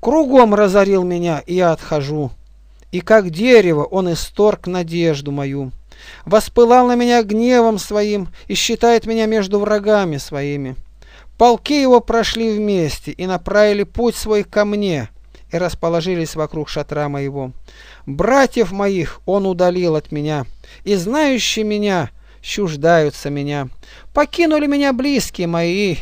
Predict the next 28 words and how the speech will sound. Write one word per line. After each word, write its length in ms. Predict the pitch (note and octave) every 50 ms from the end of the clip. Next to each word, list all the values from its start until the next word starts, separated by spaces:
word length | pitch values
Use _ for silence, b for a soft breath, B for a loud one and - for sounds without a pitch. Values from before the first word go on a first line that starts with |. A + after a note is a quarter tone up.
| -
и 100 | - D#3+
знакомые 680 | D#3+ D#3 F3 F3+ F3 F3 - A3 A#3 A#3+ A#3 A3+ A3 G#3+
мои 280 | G#3+ G#3 G#3 G3+ G3+ F#3+
забыли 580 | E3+ E3+ F#3+ F#3+ F3 E3+ F#3+ F#3+ F3+ F3 E3 D3+
меня. 420 | D3 D3 C#3+ C#3+ D3 D3+ C#3+ C3 - - - - B B B B B B B B
Пришлые 580 | - - - D#4+ D#4+ B3+ - - A#3 A3+ G#3+ G3+
в 60 | F3+
доме 360 | F3 G#3 C4+ D4 C#4+ B3+ A#3+
моём 440 | A#3 A3 G#3+ A3 A3+ A3+ G#3+ G3+ G#3
и 20 | G3+
служанки 720 | - - G#3+ A3+ G#3+ F#3+ A3 C4 C4 A#3+ A3+ - - G#3
мои 220 | G#3 G#3 G3+ F#3+
чужим 540 | - - - A#3 A3+ G3 G#3 B3 B3 G#3+ E3+
считают 680 | - - - - D3 - - G#3 G3+ G3 F#3 F3+ -
меня, 400 | F#3 F#3 F#3 F#3 F#3 F3 D3 B2 b b b b b
посторонним 800 | - A3+ G#3+ - - - - A3+ A3+ A#3+ C4+ C4 C4 B3 B3 A#3+ A3
стал 340 | - - - A3+ A#3 A#3
я 180 | A3+ A3 A3 G#3+
в 60 | G3+ F#3
глазах 580 | G3 G#3 G#3+ G#3 F#3+ G3+ G#3 G3+ F#3 E3+ - - -
их. 340 | E3 E3+ D#3 C3+ - - - - - - - - b b b b b b b
Зову 380 | b C#3 C#3 F3 F3+ F#3+ G#3+ G#3
слугу 420 | - - G#3+ G#3+ A3 G#3 A#3+ A#3+
моего, 480 | A3 G3+ F3+ E3+ D#3 D3+ D3+ C#3 B2+ A#2+ - - - - - - - - - - - - - - - -
и 100 | - F#3
он 360 | F#3 F3+ F#3+ F#3 E3+ D#3+ D3+
не 80 | D3 D3
откликается. 880 | C#3 - - D3 C#3+ C3+ - - C#3 C#3 C#3 C3+ B2+ - - - C3+